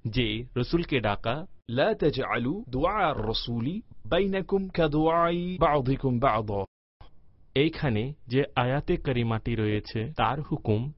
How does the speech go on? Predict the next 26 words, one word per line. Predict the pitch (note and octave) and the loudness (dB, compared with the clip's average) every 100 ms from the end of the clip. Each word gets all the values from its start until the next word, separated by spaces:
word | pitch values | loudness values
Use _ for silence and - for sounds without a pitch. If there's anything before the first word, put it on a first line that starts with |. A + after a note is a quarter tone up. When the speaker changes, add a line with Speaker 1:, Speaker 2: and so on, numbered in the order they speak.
| - | 0
Speaker 1:
মানুষের | A#2+ C#3+ - F3 D3+ | 0 0 0 0 2
জন্য, | A#2 G#2 F#2 F#2+ - - - | 0 0 -4 -8 -14 -18 -2
ফেরেশতাদের | A2+ C3 - D#3+ D#3 | -2 0 -2 -2 0
জন্য | E3+ E3 | 2 2
নয়। | E3 E3 D#3 G2 F2+ - - - - - - - - - | 2 2 2 0 -2 -10 -20 -20 -20 -20 -20 -20 -20 -8
জিব্রাইল | A#2+ C3 C3+ D3+ F#3+ - | -4 0 2 2 0 0
আলাইহিস | D#3 D#3+ F3 | 0 -2 -4
সালাম | - D3+ D#3 | 0 0 0
তো | D#3+ | -2
ফেরেশতা, | - C3+ C#3 - A2 F2 - - - - - - - | 0 0 -2 -4 -4 -4 -8 -16 -20 -20 -20 -20 -4
যেভাবে | B2 C3+ E3 E3+ | 0 2 2 2
আমাদের | D#3+ D#3+ | 2 0
হজ | D3 D3 | 2 0
করার | - D#3 D3 | 2 2 2
হুকুম | C#3+ C#3+ | 2 2
রয়েছে, | C#3 C#3 - C#3 C3 - - _ - | 2 2 0 -4 -4 -8 -20 _ 0
তো | D#3 D3+ - | 2 2 2
ফেরেশতাদের | C#3+ C#3+ - F3 | 2 2 0 0
হজ | D3+ D#3+ | 2 0
করার | - E3 | 2 2
হুকুম | D#3 D#3+ D#3+ D#3+ | 2 0 0 2
নেই, | D#3 A#2+ A2 | 0 0 0
তাদের | A#2 C3+ D#3 | 0 2 0
উপর | F3 | 2
হজ | C#3+ D#3+ D#3 | 2 2 0
ফরজ | - D3+ | 0 2